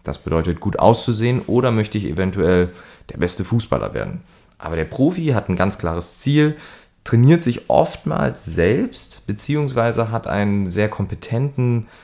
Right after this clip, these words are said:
Trainer an seiner Seite, der ihn nicht nur fachlich, sondern auch emotional unterstützt. Und das ist halt auch wieder sehr wichtig, um auf diesen Punkt Motivation, Spaß und Ziel zu kommen. Okay?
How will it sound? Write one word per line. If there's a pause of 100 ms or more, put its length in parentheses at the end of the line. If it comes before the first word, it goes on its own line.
(200)
Trainer
an
seiner
Seite,
der
ihn
nicht
nur
fachlich,
sondern
auch
emotional
unterstützt. (440)
Und
das
ist
halt
auch
wieder
sehr
wichtig,
um
auf
diesen
Punkt
Motivation,
Spaß (320)
und
Ziel
zu
kommen. (1000)
Okay?